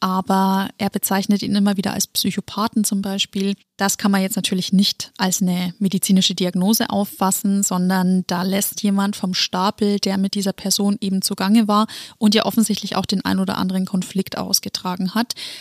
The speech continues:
Aber es ist trotzdem mal ein eindrückliches Zeugnis darüber, wie sich dieser Mensch eben in der Gemeinschaft offensichtlich verhalten hat.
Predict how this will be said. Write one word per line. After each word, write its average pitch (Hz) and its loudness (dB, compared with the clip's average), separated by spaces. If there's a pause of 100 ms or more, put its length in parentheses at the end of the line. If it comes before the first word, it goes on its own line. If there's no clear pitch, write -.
(160)
Aber 233 2
es 240 2
ist 202 -4
trotzdem 208 2
mal 190 4
ein 190 2
eindrückliches 208 2
Zeugnis 220 4
darüber, 202 2
wie 208 2
sich - -2
dieser - -2
Mensch 190 0
eben 190 -4
in 190 0
der 196 -2
Gemeinschaft 185 0
offensichtlich - -4
verhalten 175 -6
hat. - -10